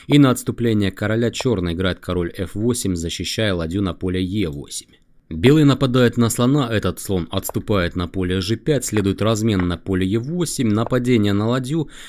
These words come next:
черный забирает пешку на поле Б два и получает уже две лишние пешки в окончании. Еще сделав ход конь Ф один, получив в ответ ладья Ф два, белые сыграли ладья Ф три, черные напали на пешку Д четыре и белые признали себя побежденными.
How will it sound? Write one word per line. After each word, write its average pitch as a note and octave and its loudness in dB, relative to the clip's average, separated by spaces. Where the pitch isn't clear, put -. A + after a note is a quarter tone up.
черный C3 6
забирает G2 0
пешку F#2+ -4
на E2 -4
поле E2+ -4
Б F2 -4
два A#2+ -2
и G#2+ -4
получает F2 -2
уже F#2 0
две F#2 0
лишние E2 -4
пешки F#2 -6
в E2 -8
окончании. D#2 -10
Еще A2+ 4
сделав A#2+ 2
ход A2 0
конь G2+ 0
Ф F2+ -2
один, F#2 -2
получив F2 -4
в E2 -4
ответ E2 -6
ладья F2 -4
Ф G2 -4
два, C#3 -2
белые F#2+ 0
сыграли F2 -4
ладья F2 -4
Ф F#2 -8
три, C3+ -2
черные A2+ 4
напали F#2+ 0
на E2+ -4
пешку F2+ -6
Д F#2 -6
четыре C#3 -4
и C3+ -2
белые G2 0
признали E2+ -4
себя D#2 -8
побежденными. D#2 -8